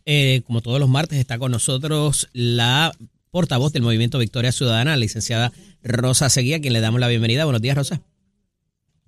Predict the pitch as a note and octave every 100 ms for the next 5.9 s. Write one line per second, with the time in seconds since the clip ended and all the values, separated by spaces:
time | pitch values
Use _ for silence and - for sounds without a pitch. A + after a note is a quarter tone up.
0 | _ _ G2+ A#2+ _ - _ _ _ _
1 | _ C3 B2 B2 B2+ B2+ D3 C3+ C#3 C3+
2 | D3 D#3 D3+ B2+ C#3+ B2 C#3 C3+ C3+ B2+
3 | D3+ C3+ C#3 E3 F3+ G3+ - _ _ C3
4 | C3+ D3 D3+ B2 C#3 C3 C3+ C3 C3+ C3
5 | C3+ C3 C3 B2+ - A3 - E3 D#3+